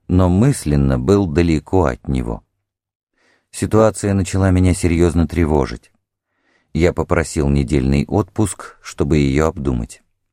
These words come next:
Нужно было уходить в отставку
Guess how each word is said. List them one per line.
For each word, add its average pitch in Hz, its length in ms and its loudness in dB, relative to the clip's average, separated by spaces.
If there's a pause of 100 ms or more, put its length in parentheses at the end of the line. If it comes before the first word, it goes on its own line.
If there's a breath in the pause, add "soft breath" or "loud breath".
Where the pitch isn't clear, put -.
(500)
Нужно 135 340 2
было 127 200 4
уходить 95 480 0
в 67 80 -2
отставку 113 720 -2